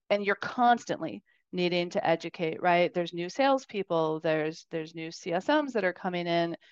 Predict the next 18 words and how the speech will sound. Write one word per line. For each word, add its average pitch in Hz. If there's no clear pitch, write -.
What 381
advice 220
would 180
you 226
give 160
to 214
professionals 214
that 185
are 180
in 180
this 170
space 180
and 190
you 190
constantly 233
have 185
to -
educate, 175